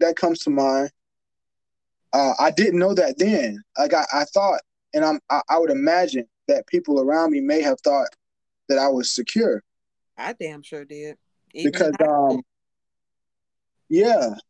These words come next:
Speaker 1: because I don't know, it's, it's, it's, um, I was good at, I learned how to,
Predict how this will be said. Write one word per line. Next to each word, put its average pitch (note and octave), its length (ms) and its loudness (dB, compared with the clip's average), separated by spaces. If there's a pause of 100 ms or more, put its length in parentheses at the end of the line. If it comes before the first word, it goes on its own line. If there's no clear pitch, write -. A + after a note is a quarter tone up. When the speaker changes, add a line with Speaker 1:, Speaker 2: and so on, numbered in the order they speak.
(160)
Speaker 1:
because E3 440 2
I E3 120 2
don't G3 140 0
know, G3 180 2
it's, E3 280 0
it's, - 440 -2
it's, D#3 260 -2
um, C#3 460 0 (1300)
I F3+ 120 2
was E3 220 0
good F#3+ 360 2
at, C#3+ 380 0 (680)
I D#3 100 2
learned F3+ 400 0
how F3 280 -2 (120)
to, B2+ 360 -2